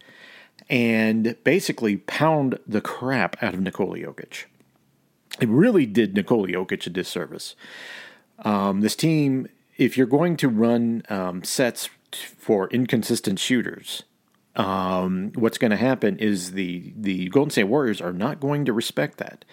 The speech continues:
Forget what Doris Burke said about the, no-, the, them putting Jokic in actions. I mean, that every single team does that. Um, the, the Jokic is very much used to teams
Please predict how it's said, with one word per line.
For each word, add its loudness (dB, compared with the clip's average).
Forget 4
what 2
Doris 4
Burke 0
said 2
about -2
the, 0
no-, 0
the, 0
them 0
putting 0
Jokic 0
in -2
actions. -4
I -4
mean, 2
that 2
every 4
single 2
team 0
does -2
that. -14
Um, -2
the, 0
the -4
Jokic 2
is 4
very 4
much 2
used 2
to -2
teams -2